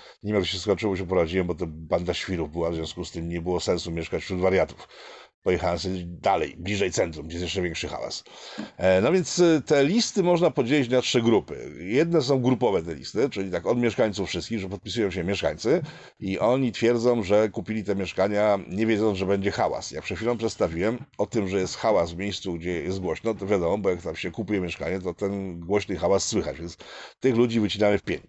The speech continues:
Następna partia towaru, jeżeli chodzi o te listy, jest już bardziej taka w-, wysublimowana i one są podpisane z imienia i nazwiska, co istotne.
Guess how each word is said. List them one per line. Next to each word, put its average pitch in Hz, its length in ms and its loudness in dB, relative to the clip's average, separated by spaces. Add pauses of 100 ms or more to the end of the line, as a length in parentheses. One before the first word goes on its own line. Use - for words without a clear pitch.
(340)
Następna 170 580 0
partia 110 360 2
towaru, 80 400 2
jeżeli 98 240 2
chodzi 95 220 2
o 90 40 -2
te 80 120 -6
listy, 139 380 0 (400)
jest 98 420 0
już 107 220 2
bardziej 87 440 2
taka 80 380 0
w-, 85 240 -8
wysublimowana 101 1000 0
i 110 120 0
one 110 140 -2
są 101 140 -6
podpisane 101 480 0
z 95 80 -4
imienia 101 240 0
i - 20 2
nazwiska, 87 420 -2
co 78 160 -6
istotne. 87 480 -4